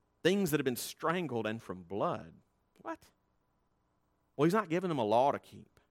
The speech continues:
These are things that would have been offensive to Jews. And he's helping them love their Jewish neighbors well.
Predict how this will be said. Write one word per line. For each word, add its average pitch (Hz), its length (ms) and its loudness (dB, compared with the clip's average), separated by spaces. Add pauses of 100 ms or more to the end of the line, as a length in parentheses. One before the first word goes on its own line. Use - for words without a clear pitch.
(1900)
These 165 240 4
are 156 60 2
things 143 360 -2
that 135 140 0
would 135 120 0
have 123 140 -4
been 127 240 -2
offensive 117 680 -6
to 117 100 -8
Jews. 156 680 -12 (1200)
And 117 120 -6
he's 135 160 -6
helping 131 320 -2
them 120 160 -4
love 120 200 0
their 113 120 -4
Jewish 135 400 -10
neighbors 87 360 -12
well. 78 260 -12